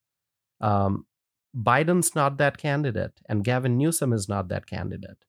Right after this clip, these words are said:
Uh, Donald Trump definitely is that candidate on the Republican side, uh, because, uh, he worked very hard to secure the southern border. But Biden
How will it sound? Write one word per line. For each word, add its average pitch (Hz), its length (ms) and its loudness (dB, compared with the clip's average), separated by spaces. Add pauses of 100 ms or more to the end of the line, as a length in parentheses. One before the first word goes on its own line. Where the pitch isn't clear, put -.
(720)
Uh, 104 380 4
Donald 139 420 2
Trump 156 460 0
definitely 101 800 -2 (380)
is 131 220 0
that 110 240 0
candidate 123 600 -2
on 104 140 -2
the 101 100 0
Republican 107 560 -4
side, - 480 -8 (480)
uh, 101 160 0
because, 101 720 0 (380)
uh, 98 260 0
he 175 240 -2
worked 131 500 0 (360)
very 127 280 2
hard 104 480 -2 (140)
to 107 80 -2
secure 101 460 -4
the 98 140 -2
southern 98 420 -4
border. - 380 -6
But 98 320 -4
Biden 139 460 0